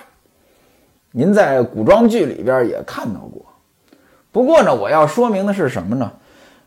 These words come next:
这个大袖啊，它其实是身份的象征啊，有钱人、有地位的人才能穿这种大袖。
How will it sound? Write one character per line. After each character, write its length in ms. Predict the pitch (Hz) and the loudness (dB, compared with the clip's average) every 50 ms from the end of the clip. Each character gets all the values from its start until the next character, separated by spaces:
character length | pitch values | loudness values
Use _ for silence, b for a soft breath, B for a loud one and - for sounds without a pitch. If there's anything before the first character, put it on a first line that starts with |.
| b | b
这 120 | - 127 123 | -6 -4 -4
个 80 | 143 | -4
大 480 | - - - 539 - - - - 156 143 | -2 -2 0 0 0 0 -2 -2 -2 -4
袖 320 | - - 185 165 123 104 | -2 0 2 2 2 2
啊， 260 | 87 78 67 - - _ _ _ _ _ _ _ _ _ | -2 -6 -12 -16 -20 _ _ _ _ _ _ _ _ _
它 200 | - - 202 202 | -10 -6 -6 -6
其 340 | 202 - - - 156 196 220 | -6 -6 -6 -2 0 0 0
实 240 | 226 - 147 170 180 | 0 -2 -2 -2 -2
是 380 | 180 - 135 120 104 92 92 | -2 -4 -4 -4 -4 -4 -6
身 480 | - - - 214 233 277 302 294 277 277 | -10 -6 0 4 4 4 4 2 -2 -2
份 200 | - 156 113 98 | -2 -2 -2 -4
的 140 | 92 78 85 | -6 -8 -10
象 380 | - - 123 95 80 80 78 | -10 -8 -8 -8 -8 -10 -14
征 80 | 80 76 57 - - _ _ _ _ _ _ _ _ _ _ | -14 -16 -18 -20 -20 _ _ _ _ _ _ _ _ _ _
啊， 180 | - - - - - - | -20 -20 -20 -20 -20 -14
有 180 | - 87 65 67 | -12 -10 -10 -10
钱 440 | - - - - - 131 127 180 247 | -10 -8 -6 -4 -2 0 2 4 4
人、 280 | 247 - - - 113 113 | 2 2 0 -4 -4 -4
有 140 | 92 82 - | -2 -4 -2
地 300 | - - 294 294 226 147 | 0 2 2 2 2 2
位 160 | 123 110 98 | 0 0 0
的 100 | 95 82 | -2 -6
人 200 | 65 62 82 95 | -6 -8 -12 -12
才 200 | - - 120 113 | -10 -6 -4 -4
能 220 | 113 110 117 123 | -2 -2 -4 -4
穿 320 | - - - 151 131 123 117 | -4 -4 -4 -2 0 0 0
这 140 | 123 110 | 0 -2
种 160 | - - 60 55 - - | -4 -4 -10 -16 -12 -6
大 300 | - - - - - - | -6 -6 -6 -6 -10 -12
袖。 260 | - - - 110 - | -12 -10 -8 -8 -8